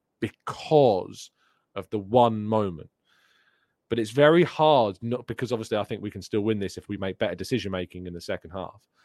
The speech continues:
But it's very hard to look at that incident and look at what happened afterwards and think, if that doesn't happen, maybe the game plays out differently. Of course, maybe it plays out differently. Um, but no, it's not Xhaka's fault solely for why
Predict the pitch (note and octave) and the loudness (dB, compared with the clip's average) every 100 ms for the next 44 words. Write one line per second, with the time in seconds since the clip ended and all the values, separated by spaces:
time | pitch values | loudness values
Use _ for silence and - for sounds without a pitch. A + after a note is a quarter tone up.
0 | _ - A2+ G#2+ C3 D3 D3+ C3 C3 B2+ | _ -6 -6 4 8 8 8 6 4 4
1 | A#2 G#2 - G#2+ A#2 - A#2 A2 G#2+ A2+ | 2 -2 -8 -4 -4 -4 -6 -4 -4 -6
2 | - F#2+ F#2 - G#2 - G#2+ A2 A2 G#2 | -8 -10 -10 -8 -8 -6 -6 -6 -8 -8
3 | G2 G#2 G2+ G2 F#2+ G2 F#2 - G2+ F#2 | 0 0 0 -6 -10 -10 -10 -6 -6 -8
4 | - _ _ - - G2 F#2 C3+ C3+ F#2+ | -20 _ _ -16 -6 -4 2 4 4 -2
5 | F#2 F2 F#2 F#2 G2 _ _ _ _ F#2 | -10 -8 -8 -10 -12 _ _ _ _ -6
6 | G2+ G2 F#2 F2+ F#2 F2 E2+ E2 E2+ - | -4 -4 -6 -6 -6 -6 -8 -10 -10 -12
7 | - F2 F2+ - D3 A2 E2 D#2+ E2+ - | -14 -12 -10 -2 -2 -2 -6 -8 -10 -8
8 | E2+ D#2 D#2 D#2+ - - D2 - _ _ | -8 -8 -10 -12 -16 -18 -18 -20 _ _
9 | _ _ F2 F2+ F2+ _ _ _ _ G#2 | _ _ -12 -12 -12 _ _ _ _ -8
10 | F#2 F2+ D#2+ B2+ C3 F3 C3 C#3+ C#3 A2+ | -6 -6 -4 -4 -2 0 4 2 2 -4
11 | - B2 C3+ C3 - _ _ _ _ - | -2 6 8 8 2 _ _ _ _ -12
12 | - C3 C#3 C#3+ D#3 F3+ _ _ _ _ | 6 10 10 10 6 2 _ _ _ _
13 | G#2+ G2+ A2 G#2+ G2+ G#2 | -6 6 8 8 8 4